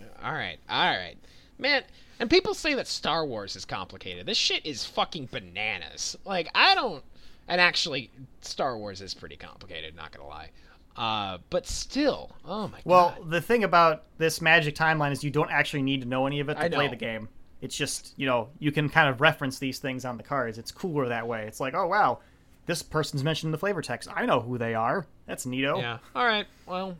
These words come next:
Speaker 1: I, I, I think I already wasted all my questions.
Speaker 2: I mean, they have actual books. Like, Magic has novels.
Speaker 1: Yeah, I, yeah, I knew,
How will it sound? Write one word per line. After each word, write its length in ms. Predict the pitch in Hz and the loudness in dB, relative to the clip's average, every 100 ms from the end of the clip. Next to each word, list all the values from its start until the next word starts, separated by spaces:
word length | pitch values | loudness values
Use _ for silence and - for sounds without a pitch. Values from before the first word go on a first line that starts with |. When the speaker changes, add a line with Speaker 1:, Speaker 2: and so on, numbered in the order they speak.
| - | -4
Speaker 1:
I, 100 | 165 | -2
I, 300 | 156 - 170 - | 0 0 -2 -2
I 80 | 160 - - - | -6 -8 -12 -8
think 160 | - | -4
I 100 | 165 | 0
already 220 | 165 170 143 | 0 0 -2
wasted 360 | 147 - 143 | -4 -4 -6
all 140 | 135 135 | -6 -6
my 100 | 110 | -6
questions. 600 | - 131 - 104 87 - | -6 -8 -8 -12 -6 4
Speaker 2:
I 20 | |
mean, 160 | 160 147 | 6 10
they 100 | 165 | 10
have 180 | 165 170 | 10 10
actual 360 | 185 - 156 | 8 6 0
books. 460 | 120 156 175 - - | 2 6 6 4 0
Like, 220 | 135 127 | 0 0
Magic 400 | 120 156 156 156 | 4 4 4 -2
has 420 | - 147 143 113 - - - 127 | 2 2 2 -2 -12 -20 -16 -8
novels. 760 | 131 131 147 139 123 127 151 131 | 2 6 6 6 0 -2 -2 -2
Speaker 1:
Yeah, 120 | 151 | -4
I, 20 | |
yeah, 60 | - - | -6 -8
I 40 | |
knew, 240 | 135 151 | -8 -8